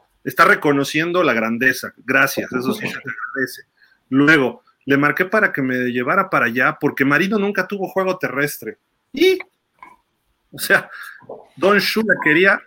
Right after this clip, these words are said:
a un hombre íntegro, quería a un hombre completo, con valores, eh, que, que además formara parte de un equipo y no fuera el estrellita que no te quiere firmar porque no le están llegando, que no está para un equipo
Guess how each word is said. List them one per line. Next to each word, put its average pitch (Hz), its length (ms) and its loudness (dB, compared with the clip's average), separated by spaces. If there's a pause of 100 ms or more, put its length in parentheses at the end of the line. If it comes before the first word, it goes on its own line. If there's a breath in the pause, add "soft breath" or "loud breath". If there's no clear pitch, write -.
(260)
a 139 160 6
un 185 180 2
hombre 185 420 -6
íntegro, 160 720 -2 (280 soft breath)
quería 143 320 4
a 170 40 2
un 170 180 0
hombre 175 360 -2
completo, 127 720 -2
con 117 200 -4
valores, 120 760 0 (280 soft breath)
eh, 113 500 -4
que, 117 180 -8
que 131 120 -6
además 131 400 0
formara 143 420 -4
parte 143 300 -2
de 131 80 2
un 143 100 0
equipo 139 420 -4
y 139 40 2
no 131 120 -2
fuera 143 260 0
el 127 100 0
estrellita 117 640 -4
que 127 100 -4
no 127 200 -2
te 135 120 -2
quiere 131 240 0
firmar 123 540 -4
porque 113 400 -4 (260 loud breath)
no 135 120 0
le 127 80 -2
están 131 200 -2
llegando, 127 600 0 (380 loud breath)
que 147 140 2
no 151 160 2
está 175 280 -4
para 139 220 2
un 156 140 0
equipo 160 560 -6